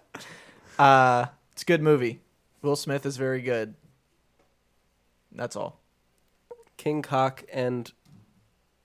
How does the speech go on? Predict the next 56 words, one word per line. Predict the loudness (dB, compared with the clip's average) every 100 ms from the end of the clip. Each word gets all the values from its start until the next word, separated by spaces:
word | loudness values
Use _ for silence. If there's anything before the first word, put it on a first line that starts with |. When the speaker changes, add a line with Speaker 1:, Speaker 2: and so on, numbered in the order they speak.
| -12
Speaker 1:
Any | -10 -6
questions? | -4 -4 -8 -10 -14 -12
Speaker 2:
Cockzilla. | -10 -10 -10 -8 -6 -8 -12 _ _ _ _ _ _ _ _ _ _ _ _ -20 -20 _ _ _ _ -6
Speaker 1:
Will | -6
Smith, | -4 -6 -8 -12
he's | -16 -12
gonna | -10 -8
win | -10 -8
the | -4
Oscar. | -4 -6 -12 -16 -18 _
Speaker 2:
Really? | 2 4 4 0 -12 _ _ _
Speaker 1:
Yeah, | -6 -6
he's | -10 -12
just | -10 -10
gonna | -12
win. | -14 -8
Speaker 2:
Oh, | 2
Speaker 1:
He | 4
hasn't | 4 4
Speaker 2:
jeez, | 2
Speaker 1:
won | 4
Speaker 2:
that's | 2 2
an |
Speaker 1:
one, | 0
so | -2
Speaker 2:
important | -4 -4
Speaker 1:
he's | -8
Speaker 2:
thing | -8
Speaker 1:
go-, | -10
Speaker 2:
to |
Speaker 1:
just | -12 -14 -14
gonna | -14
win. | -14
Speaker 2:
I | -8
think | -8
it's | -6
gonna | -6
be | -4
a | -4
legacy | -4 -4 -4 -6
award. | -4 -4 -4 -8 _ _
Speaker 1:
He's | -12 -8
just | -8
gonna | -8 -10
win. | -2
But | 4 4
he | 4 2
is | 2
really | -4 -8
good. | -10 -16 -20 -16 -10
That's | -8
Speaker 2:
Okay, | -10
Speaker 1:
all. | -14 _
Speaker 2:
well, | -6
that's | -6
nice. | -8 -12 -16